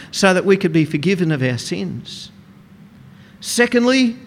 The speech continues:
he was buried. We, we hear a bit lately about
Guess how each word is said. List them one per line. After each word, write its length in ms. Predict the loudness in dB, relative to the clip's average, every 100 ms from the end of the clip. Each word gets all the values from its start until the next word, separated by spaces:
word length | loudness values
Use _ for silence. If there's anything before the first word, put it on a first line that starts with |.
| -20 -20 0
he 180 | 4
was 280 | 6 6 4
buried. 840 | -2 -2 2 4 6 6 4 -2 -8 -10 -16 -20 -20 -20 -20 -20 -20 -20 -20 -20 -20 -4
We, 140 | -4
we 360 | -2 -2 -2 -2
hear 260 | -2 0
a 60 | 2
bit 200 | 2 0 -2 -20 -20 -8
lately 380 | -2 0 0 -2
about 320 | 0 0 -2